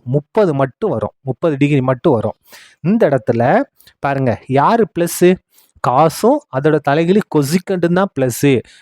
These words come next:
அப்ப இங்க வந்து என்னது? நம்ம காட்டு இருக்கு, அப்ப காட்டு வந்து மைனஸ். ஏற்கனவே ஒரு மைனஸ் இருக்கு, இந்த இடத்துல நம்ம ஒரு மைனஸை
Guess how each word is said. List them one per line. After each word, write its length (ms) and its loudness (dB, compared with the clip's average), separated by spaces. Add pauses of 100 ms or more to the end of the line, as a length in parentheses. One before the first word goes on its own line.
(140)
அப்ப 160 0
இங்க 160 0
வந்து 160 4
என்னது? 280 2
நம்ம 120 -2 (160)
காட்டு 360 -2
இருக்கு, 240 -2
அப்ப 120 -4 (140)
காட்டு 340 2
வந்து 180 2 (140)
மைனஸ். 480 0 (560)
ஏற்கனவே 380 2
ஒரு 160 4
மைனஸ் 360 0
இருக்கு, 240 0
இந்த 140 2
இடத்துல 260 -2
நம்ம 240 2
ஒரு 160 2
மைனஸை 340 -2